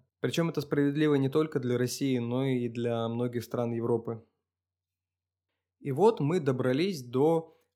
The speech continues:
высшей школы. Я не думаю, что среди слушателей этого подкаста есть люди, которые сильно сомневаются в необходимости получения высшего образования.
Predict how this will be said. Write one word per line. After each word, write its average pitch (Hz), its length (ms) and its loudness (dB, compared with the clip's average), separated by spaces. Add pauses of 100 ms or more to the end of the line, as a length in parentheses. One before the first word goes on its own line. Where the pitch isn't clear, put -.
(180)
высшей 123 640 2
школы. 120 520 -2 (720)
Я 196 140 2
не 190 100 2
думаю, 196 320 6
что 135 600 4
среди 143 320 0
слушателей 143 600 0
этого 135 260 0
подкаста 131 580 -4
есть 131 240 -4
люди, 160 220 0
которые 131 440 0
сильно 143 320 0
сомневаются 127 640 -4
в 113 40 -4
необходимости 127 680 -2
получения 123 560 -2
высшего 120 340 -4
образования. 117 720 -4